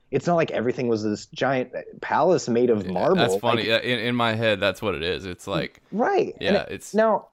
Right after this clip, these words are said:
Speaker 1: now maybe the temple was built sturdy and beautifully made, but, like, the reality is, is, like,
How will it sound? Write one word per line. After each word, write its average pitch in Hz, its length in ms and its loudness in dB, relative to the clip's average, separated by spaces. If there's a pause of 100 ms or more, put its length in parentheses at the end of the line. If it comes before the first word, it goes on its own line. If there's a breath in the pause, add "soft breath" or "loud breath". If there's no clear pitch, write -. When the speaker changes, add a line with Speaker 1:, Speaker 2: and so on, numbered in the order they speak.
Speaker 1:
now 170 220 2
maybe 160 420 0
the 131 120 0
temple 139 640 0
was 101 300 -2 (240)
built 123 340 2
sturdy 110 720 -2
and 101 340 -6
beautifully 113 500 0
made, 113 380 0
but, 117 160 0
like, 123 220 0
the 120 100 2
reality 131 580 2
is, 127 140 -2
is, 101 120 -6
like, 101 280 -8